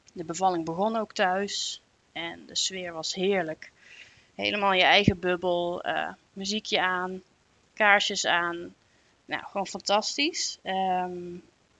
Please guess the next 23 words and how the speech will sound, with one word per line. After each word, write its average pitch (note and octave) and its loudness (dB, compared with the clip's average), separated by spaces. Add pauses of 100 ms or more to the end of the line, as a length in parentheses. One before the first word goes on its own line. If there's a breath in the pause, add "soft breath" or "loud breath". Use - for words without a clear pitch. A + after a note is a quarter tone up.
nou, F#3 -4
de F3 -6
vl-, G3 -10
verloskundige A3 -4
kwam G#3 -4
verschillende G3 -4
keren F3+ -10 (500)
langs. G#3 0 (640 soft breath)
En, F#3+ 0 (680)
nou, F3+ -2
het - -6
ging A#3 -4
eigenlijk B3 4
heel A#3+ 2
erg D#3 0
langzaam. F3 0 (680 soft breath)
Ehm, F#2+ -2
de F3 -6
ontsluiting G3+ 2
vorderde G3 -2
maar F3+ -8
heel G#3 -2
traag. A3 0